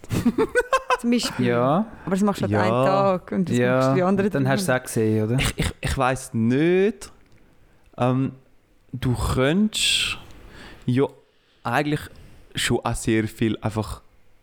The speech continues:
Speaker 3: einfach abschalten und nicht dabei sein an diesem Tag in dieser Sitzung. Also weißt du, du bist in der Sitzung
Speaker 2: Ja.
Speaker 3: zwar anwesend, alle machen ihr Ding, aber du bist nebendran irgendwie auf dem, auf dem Laptop und schaust Wednesday My Dudes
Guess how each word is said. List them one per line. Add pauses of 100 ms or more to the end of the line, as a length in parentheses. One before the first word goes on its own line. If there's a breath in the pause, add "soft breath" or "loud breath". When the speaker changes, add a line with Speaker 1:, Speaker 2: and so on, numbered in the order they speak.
(120)
Speaker 3:
einfach
abschalten
und
nicht
dabei
sein
an
diesem
Tag
in
dieser
Sitzung. (560)
Also
weißt
du,
du
bist
in
der
Sitzung
Speaker 2:
Ja.
Speaker 3:
zwar
anwesend, (240 loud breath)
alle
machen
ihr
Ding, (340 loud breath)
aber
du
bist
nebendran
irgendwie
auf
dem, (380)
auf
dem
Laptop
und
schaust
Wednesday
My
Dudes